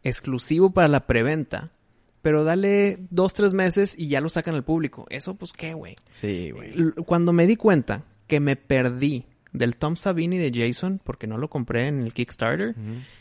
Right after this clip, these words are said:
Speaker 1: yo quería tener ese Jason. Era de que, "Güey, que está con madre, ve el diseño". De hecho, usamos ese Jason en una portada de Miscelánea hace muchos, hace un año y medio, yo creo, dos
Speaker 2: Ujú.
Speaker 1: años. Y,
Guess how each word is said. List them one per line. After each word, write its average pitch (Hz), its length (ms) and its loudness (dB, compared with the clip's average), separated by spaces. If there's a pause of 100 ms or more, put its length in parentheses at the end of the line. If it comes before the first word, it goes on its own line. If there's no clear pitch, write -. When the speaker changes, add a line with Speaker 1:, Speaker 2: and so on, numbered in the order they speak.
Speaker 1:
yo 139 240 2
quería 170 380 2
tener 170 240 2
ese 156 180 2
Jason. 107 320 -2 (220)
Era 131 160 -2
de - 60 -2
que, 151 100 -6
"Güey, 120 180 -8
que - 100 -14
está - 180 -10
con 151 180 -2
madre, 131 300 -4
ve 151 80 2
el 151 80 2
diseño". 170 400 -2
De 147 60 2
hecho, 190 140 -2
usamos 185 340 -2
ese 180 220 0
Jason 156 320 2
en 165 40 0
una 170 160 -2
portada 139 300 0
de 165 60 2
Miscelánea 151 440 -2
hace 165 140 -2
muchos, - 280 -6 (320)
hace 135 160 -6
un 156 140 -2
año 156 180 0
y 165 40 -2
medio, 156 220 0
yo 165 100 -2
creo, 202 260 -4
dos - 180 -6
Speaker 2:
Ujú. 165 60 -4
Speaker 1:
años. 196 240 -4 (1120)
Y, 156 320 -2